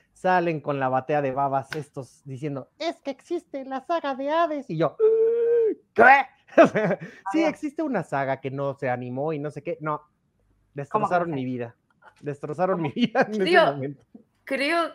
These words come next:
Speaker 3: que, bueno, vos co-, creo que como vos sos amigo de Asgard, él siendo de Argentina te debe haber contado que acá más o menos todos nos enteramos por una revista que salía,
Speaker 1: <laughs>
Speaker 3: que en realidad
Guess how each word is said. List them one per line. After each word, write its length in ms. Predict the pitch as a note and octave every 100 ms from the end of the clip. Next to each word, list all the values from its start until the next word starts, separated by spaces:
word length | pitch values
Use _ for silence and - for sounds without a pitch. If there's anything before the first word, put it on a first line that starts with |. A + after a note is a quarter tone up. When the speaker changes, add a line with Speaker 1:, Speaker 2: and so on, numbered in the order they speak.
| -
Speaker 3:
que, 540 | A3+ A3 A#3+ - G#3+ -
bueno, 380 | G3+ G#3+ F#3
vos 180 | G3+ G#3+
co-, 180 | - - G3
creo 220 | C4 C#4
que 160 | G3+
como 320 | G#3 F#3+ F3 - _ _ _ -
vos 200 | G3+ G#3+
sos 160 | A#3
amigo 300 | A3 G#3+ A3+
de 180 | G#3 F#3+
Asgard, 460 | G#3 G#3 A3+ A#3 - _ _ _ -
él 220 | G#3+ A3
siendo 260 | G#3+ A3+ A3+
de 80 | G#3
Argentina 600 | G3 F#3+ F3+ G#3+ A#3+ A3+
te 80 | F#3
debe 200 | G3+ A3+
haber 280 | F#3+ F3 F3
contado 580 | E3+ E3+ F3 F3 F#3
que 100 | F#3+
acá 440 | E3+ - F3 F3+ -
más 260 | F3+ G3 G3
o 40 |
menos 380 | G3 G#3+ G#3+ -
todos 300 | A3+ B3 A3
nos 180 | G3 G3
enteramos 520 | F#3 F#3 F#3+ A3+ A3
por 160 | F#3+
una 180 | G3+ A#3
revista 580 | G#3+ G3 A#3 - - E3+
que 120 | E3+
salía, 720 | - F#3 G3 G#3+ G3 F#3+ - _ _ _ _
Speaker 1:
<laughs> 360 | _ _ _
Speaker 3:
que 140 | - F#3+
en 80 | F#3+
realidad 640 | G#3 G3+ A3+ C4+ D4+